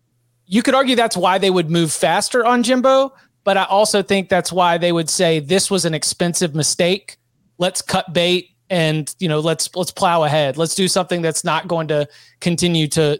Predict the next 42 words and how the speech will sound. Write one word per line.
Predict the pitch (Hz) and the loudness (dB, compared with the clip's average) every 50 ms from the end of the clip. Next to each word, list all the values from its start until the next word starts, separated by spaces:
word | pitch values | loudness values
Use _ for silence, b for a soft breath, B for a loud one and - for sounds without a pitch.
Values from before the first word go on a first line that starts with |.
| - _ | -6 _
to | - 170 | -4 -4
bleed | 151 135 175 165 175 185 185 180 | -4 -2 -2 0 0 0 2 2
us." | 170 156 139 131 - - - b b b b b b _ | 2 0 0 -2 -2 -4 -6 b b b b b b _
They're | 180 196 247 254 | 0 2 2 2
gonna | 254 240 220 | 0 -2 -2
have | 185 208 202 - | -2 -2 -2 -2
to | - 185 | -2 -4
replace | 175 156 - 185 180 165 | -2 0 0 0 0 0
Tom | - - 180 175 170 | 0 0 0 0 0
Izzo | 170 180 175 214 208 202 | 0 0 0 2 0 0
soon. | - - 233 226 226 233 226 - _ _ _ _ _ _ | 0 0 0 0 0 -2 -4 -8 _ _ _ _ _ _
The | - 175 | -6 -4
top | - - 190 190 185 - | -2 0 0 0 0 0
priority | - 233 220 214 196 190 196 202 202 220 226 | 0 0 2 2 2 2 2 2 0 -2 -4
for | 214 - 190 | -4 -4 -4
the | 156 156 143 | -4 -4 -6
top | - - 190 180 - - 160 | -4 -2 0 0 0 -2 -2
boosters | 185 180 185 - - 226 220 226 233 226 - - - - _ _ _ _ _ - | -2 0 0 0 0 0 0 0 0 -2 -4 -6 -6 -10 _ _ _ _ _ -4
in | 196 185 | -2 0
the | 185 185 | 2 2
next | 180 180 180 - - | 2 0 -2 -2 -2
five | - 196 170 175 185 | 0 0 0 0 -2
to | 185 180 | -4 -4
ten | - 196 196 190 | -4 -2 -2 0
years | 185 190 202 214 220 233 - - - b b b b _ | 0 0 0 -2 -2 -4 -6 -8 -8 b b b b _
is | 180 165 - | -4 -2 0
making | 175 180 190 190 214 208 190 | 0 0 0 0 -2 -4 -2
sure | - - 196 190 190 190 | -2 -2 0 0 0 2
that | 180 - - - | 0 0 -2 0
all | 170 165 175 190 | 2 2 2 2
of | 196 180 | 2 0
the | - 180 | -2 -2
work | 156 151 170 170 185 - - - | -2 0 0 0 0 -2 -4 -6
that | 180 165 - | -6 -6 -2
Tom | - 175 170 175 180 | 0 0 0 0 0
Izzo | 180 165 185 180 170 | 0 0 2 2 0
has | 165 143 | 0 0
done | 127 175 165 175 170 | 0 0 0 0 -2
for | - 170 | -2 -2
that | 170 160 156 | -2 0 0
basketball | 165 151 151 160 - 202 190 196 196 | 0 0 0 -2 -2 -2 0 0 0
program | 196 - 214 214 202 214 220 220 220 226 233 | 2 2 0 2 2 2 2 2 2 0 0